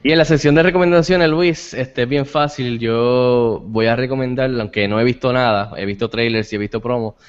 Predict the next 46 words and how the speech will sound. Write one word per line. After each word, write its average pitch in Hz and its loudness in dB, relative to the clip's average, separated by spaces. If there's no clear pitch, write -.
voy 101 -2
a 107 2
recomendar 127 0
la 120 2
serie 120 0
de 117 4
Daredevil 117 0
de 98 -8
Marvel 110 -4
que 101 -2
va 107 2
a 104 -2
estrenar 101 -8
exclusivamente 113 -6
en 127 -2
Netflix - -6
este, 98 -2
mañana, 113 -2
viernes 110 0
diez 107 0
de 117 -2
abril. 117 0
Estoy 104 0
really 117 4
looking 117 0
forward 113 -2
to 98 -2
it. 101 -6
Todo 117 2
lo 123 2
que 123 0
he 123 2
leído 120 4
en 107 0
cuestión 113 -4
de 110 -2
reseñas 110 -4
de 104 -6
Estados 104 -4
Unidos, 107 -2
eh, 92 -4
en 92 -12
Twitter, 110 0
lo 101 0
que 101 -8
sea, 107 -2